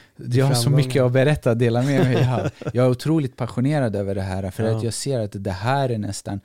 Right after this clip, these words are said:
Speaker 1: grunden till,
Speaker 2: Mm.
Speaker 1: inom kinesisk medicin, vi pratar om obalanser.
Speaker 2: Mm.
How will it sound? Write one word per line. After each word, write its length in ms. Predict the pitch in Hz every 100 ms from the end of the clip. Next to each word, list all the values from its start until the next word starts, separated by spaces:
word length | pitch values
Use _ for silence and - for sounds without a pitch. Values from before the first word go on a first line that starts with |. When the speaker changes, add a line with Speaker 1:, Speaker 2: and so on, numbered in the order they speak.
| _ _ _
Speaker 1:
grunden 720 | 98 120 151 139 87 87 90
till, 400 | - 98 95 - _ -
Speaker 2:
Mm. 160 | 110
Speaker 1:
inom 140 | 104 95
kinesisk 360 | 104 98 -
medicin, 400 | 95 90 90 143
vi 80 | 95
pratar 280 | - 90 92
om 140 | 90
obalanser. 800 | 98 95 92 120 127 - - - _ _
Speaker 2:
Mm. 240 | 127 104